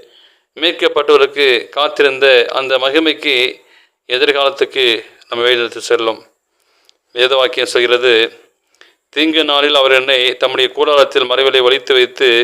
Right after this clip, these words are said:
என்னை கண்மணிமையில் உயர்த்துவார்" என்று சொல்லி நாம் வாசிக்கிறோம். நாம் தேவனுக்கு பிரியமான பிள்ளைகளே, நிச்சயமாக நாம் இந்த உலகத்திலே கிடைக்காத ஒரு காரியம், ஆண்டவராகிய இயேசு கிறிஸ்து ஒரு நாள் உயர்த்துவார்.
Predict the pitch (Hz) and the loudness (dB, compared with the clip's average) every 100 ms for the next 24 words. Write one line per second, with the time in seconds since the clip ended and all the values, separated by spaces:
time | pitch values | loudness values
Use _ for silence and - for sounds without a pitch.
0 | - - - - - _ - 120 123 110 | -2 -12 -20 -20 -20 _ -6 -4 -2 -2
1 | 127 147 156 151 151 147 143 131 131 127 | -4 -2 0 0 0 0 0 0 0 -2
2 | 127 123 120 120 - 120 117 110 110 113 | -2 -2 -2 -6 -6 -4 -2 -2 -4 -6
3 | 110 107 - 117 123 120 117 110 120 113 | -6 -8 -8 -6 -2 0 0 -2 -8 -6
4 | 110 113 107 113 107 107 - _ _ _ | -6 -6 -4 -8 -6 -8 -8 _ _ _
5 | _ _ _ _ _ - - 117 - 127 | _ _ _ _ _ -20 -10 -8 -4 -2
6 | 123 120 127 123 117 107 117 117 127 127 | -2 -2 0 -2 -4 -6 -4 -2 -2 0
7 | 123 113 117 - 123 123 127 123 127 120 | 0 0 -2 -4 -4 -2 0 2 2 2
8 | - 117 117 113 110 - _ _ _ _ | 0 -2 0 -2 -6 -14 _ _ _ _
9 | _ _ _ - 120 120 123 120 123 - | _ _ _ -10 -6 -2 -2 0 0 0
10 | 127 117 117 - 117 107 - _ _ _ | -2 -2 -4 -2 -4 -6 -14 _ _ _
11 | _ - 117 117 113 110 117 - 110 113 | _ -10 -6 -2 -2 0 -2 -2 -2 -4